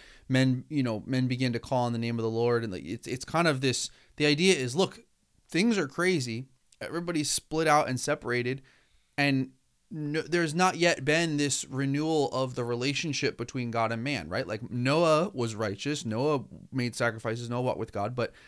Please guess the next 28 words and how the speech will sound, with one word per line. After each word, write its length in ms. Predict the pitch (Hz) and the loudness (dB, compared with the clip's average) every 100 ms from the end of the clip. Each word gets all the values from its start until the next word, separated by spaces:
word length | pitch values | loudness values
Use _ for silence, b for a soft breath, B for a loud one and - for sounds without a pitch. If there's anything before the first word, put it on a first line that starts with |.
| b | b
there's 320 | 127 131 123 - | 0 0 0 -10
the 140 | - 127 | -4 2
last 360 | 147 175 - | 4 4 2
big 200 | 165 160 | -2 0
thing 160 | 139 151 | -2 -2
that 80 | 131 | -2
people 200 | 156 135 | -6 -4
tried 260 | 151 139 | -2 -2
to 60 | 123 | 0
do 120 | 156 | -2
is 160 | 127 - 185 | -2 -6 -6
make 160 | 147 147 | -2 -2
a 60 | 120 | -4
tower 420 | - 151 151 131 | -4 0 0 0
and 100 | 117 | -2
get 200 | 143 139 | -2 -4
up 100 | 131 | -6
to 100 | 113 | -8
heaven, 340 | 123 156 92 98 b b b - | -6 -6 -8 -12 b b b -2
and 240 | 131 127 | 2 4
that 140 | 135 | 2
wasn't 320 | 135 135 131 143 | 0 -2 0 0
good. 240 | 139 110 - | 8 8 8
<laughs> 120 | 196 | 4
So, 340 | - 208 165 160 B B | 4 6 6 4 B B
so 260 | - 185 170 | 2 6 6
when 240 | 151 160 | 4 2
God 440 | 156 196 226 196 | 4 6 6 6